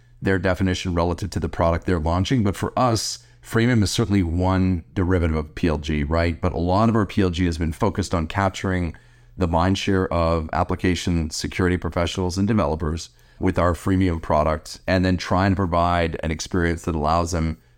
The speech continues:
to, at some level of small to medium scale, acquire the technology. That's certainly part of our P L G definition.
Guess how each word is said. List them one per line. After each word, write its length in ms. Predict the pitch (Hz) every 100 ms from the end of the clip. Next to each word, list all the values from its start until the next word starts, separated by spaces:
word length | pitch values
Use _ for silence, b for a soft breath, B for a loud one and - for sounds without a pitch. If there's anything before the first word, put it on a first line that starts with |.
| -
to, 100 | 95
at 80 | 80
some 480 | - 127 117 117
level 400 | 98 92 85 87 -
of 340 | 82 85 80 -
small 340 | - 95 92
to 80 | 87
medium 260 | 92 82 80
scale, 420 | - 85 82 80
acquire 400 | 90 - 87 85
the 100 | 80
technology. 640 | 78 80 85 78 76 90 67
That's 280 | 90 -
certainly 260 | - 101 90
part 340 | - - 90
of 120 | 87 78
our 140 | 78
P 180 | - 82
L 80 | 76
G 160 | 78
definition. 640 | 76 73 80 78 - 67